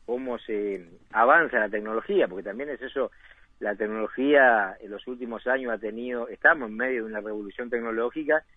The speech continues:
y lo que nos parece que puede durar mucho, de repente se aceleran los tiempos. Pero yo lo veo más por el lado de que los que manejan el mercado del petróleo, mientras siga existiendo petróleo,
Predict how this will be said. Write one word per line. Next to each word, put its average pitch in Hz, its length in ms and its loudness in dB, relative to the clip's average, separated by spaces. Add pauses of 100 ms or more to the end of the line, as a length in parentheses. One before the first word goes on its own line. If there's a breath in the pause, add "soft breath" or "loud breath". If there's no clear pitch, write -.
(200)
y 120 60 -4
lo 120 140 2
que 120 100 -2
nos 113 140 -4
parece 113 800 2
que 98 140 -6
puede 127 240 2
durar 120 340 2
mucho, 135 380 -2
de 120 100 2
repente 131 600 0
se 117 80 -4
aceleran 107 440 -2
los 95 100 -10
tiempos. 120 320 -4 (460 soft breath)
Pero 120 160 2
yo 170 160 -2
lo 170 100 6
veo 165 200 4
más 156 180 2
por 131 160 0
el 131 160 2
lado 151 260 4
de 110 220 0
que 110 400 -6
los 110 140 -10
que 123 100 -6
manejan 131 500 -2
el 120 120 -4
mercado 113 340 4
del 120 140 4
petróleo, 143 600 2
mientras 110 440 -4
siga 170 180 4
existiendo 123 400 -2
petróleo, 127 540 0